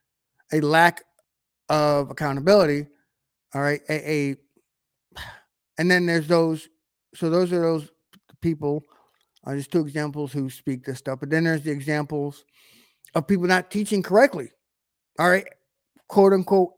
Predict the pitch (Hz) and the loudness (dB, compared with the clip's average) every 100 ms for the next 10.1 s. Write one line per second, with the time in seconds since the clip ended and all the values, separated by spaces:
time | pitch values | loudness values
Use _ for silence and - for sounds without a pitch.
0 | 185 214 240 160 131 147 - - _ _ | 2 4 4 0 -4 -6 -10 -18 _ _
1 | _ _ _ _ 151 147 135 160 165 143 | _ _ _ _ -4 -4 0 2 2 0
2 | 156 156 156 151 180 156 156 - - 170 | 2 2 2 -4 -4 -4 -8 -10 -6 -4
3 | 156 156 156 156 _ _ _ _ _ _ | -4 -6 -8 -10 _ _ _ _ _ _
4 | 147 147 190 185 165 131 160 156 165 156 | -6 -2 0 0 0 2 0 2 0 0
5 | - - 202 190 175 170 147 156 175 156 | -2 -4 -2 0 0 0 0 0 2 0
6 | - 165 165 156 165 202 240 170 151 147 | -4 -2 -2 0 2 2 2 -2 -2 -2
7 | 147 - _ _ _ 175 180 170 175 175 | -4 -8 _ _ _ 6 6 6 4 2
8 | - - _ _ _ - 165 - - 226 | -4 -16 _ _ _ -18 -18 -8 4 4
9 | 247 220 - 165 143 151 147 147 151 156 | 4 -2 -6 -6 -2 -2 -2 -4 -2 -2
10 | 135 | -4